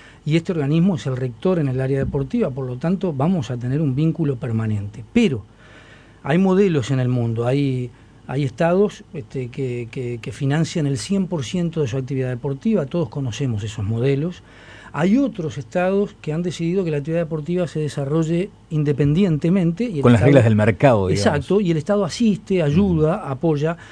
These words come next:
Speaker 1: Y nosotros estamos en una actitud, yo diría que intermedia, que es la que caracteriza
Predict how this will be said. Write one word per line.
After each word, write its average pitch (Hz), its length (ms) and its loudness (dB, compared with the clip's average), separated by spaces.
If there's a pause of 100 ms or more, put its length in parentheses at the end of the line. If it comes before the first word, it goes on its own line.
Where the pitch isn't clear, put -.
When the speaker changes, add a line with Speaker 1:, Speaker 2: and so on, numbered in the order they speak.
(280)
Speaker 1:
Y 190 100 0
nosotros 220 340 0
estamos 202 420 0
en 175 120 0
una 180 160 0
actitud, 185 580 -2 (200)
yo 151 80 -4
diría 175 220 -2
que 175 100 -4
intermedia, 202 760 0
que 180 100 -6
es 151 60 -2
la 156 100 -4
que 147 100 -4
caracteriza 156 840 -2